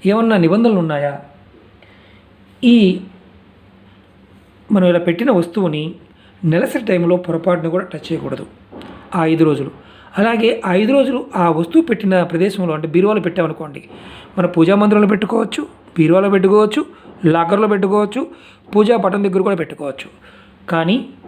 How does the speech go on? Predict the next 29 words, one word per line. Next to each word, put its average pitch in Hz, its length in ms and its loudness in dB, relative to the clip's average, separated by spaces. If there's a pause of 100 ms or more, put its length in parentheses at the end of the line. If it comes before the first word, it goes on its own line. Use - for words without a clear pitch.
(140)
ఈ 269 40 4 (100)
వస్తువుని 214 540 0 (140)
నెలసరి 202 360 0
టైంలో 175 240 0 (100)
మాత్రం 175 220 -6 (220)
ఆడవారు 180 440 0 (840)
ఆ - 20 2 (320)
చుట్టూ 208 320 -2
ఉన్న 202 200 2
అంటే 175 160 -2 (420)
ఆ 151 120 2
రూములో 208 280 2 (140)
కానీ 151 220 -2 (360)
ఆ 165 40 -2 (120)
బీరువా 202 360 2
టచ్ - 160 -4
చేయడం 175 240 0 (100)
కానీ 147 160 -4 (480)
అలాంటివి 151 360 -2
మాత్రం 208 260 -4
చేయకూడదు. 147 380 -12 (340)
చేస్తే 165 320 -2 (440)
శక్తి 170 340 0 (200)
తగ్గిపోతుంది. 156 560 -4 (680)
అంత 165 180 2 (840)
దీని 170 180 2
గురించి 262 240 0
చాలా 214 240 2
ఇంకా 196 140 -4